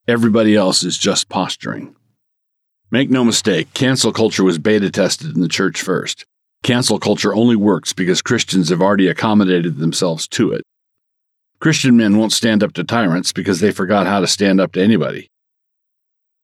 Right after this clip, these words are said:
Churches have been practicing, "Let's not offend anybody," for a long time now.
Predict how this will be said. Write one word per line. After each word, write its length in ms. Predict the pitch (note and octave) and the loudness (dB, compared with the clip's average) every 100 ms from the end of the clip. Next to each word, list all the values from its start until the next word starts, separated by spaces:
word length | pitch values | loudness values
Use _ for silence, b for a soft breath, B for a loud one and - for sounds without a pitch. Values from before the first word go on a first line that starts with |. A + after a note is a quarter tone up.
| _ _ _ _ _ _ _ _ _ _ | _ _ _ _ _ _ _ _ _ _
Churches 460 | - D3+ C3+ A2+ G#2 | 0 0 2 0 0
have 140 | G2 | 0
been 140 | F#2+ F#2 | 2 2
practicing, 640 | A#2+ A2+ F#2 F#2 F#2 F#2 A#2 | 0 -2 -2 0 0 0 -2
"Let's 180 | A2+ | -2
not 160 | A#2 G2+ | -2 -2
offend 320 | - A2+ G#2 | 0 2 4
anybody," 380 | A2+ G2+ E2 F2 | 4 4 2 0
for 160 | - F#2 | 2 2
a 80 | |
long 200 | G2 G#2 | 2 2
time 240 | A2+ A2+ G#2+ | 0 2 2
now. 260 | D2 - | 0 -6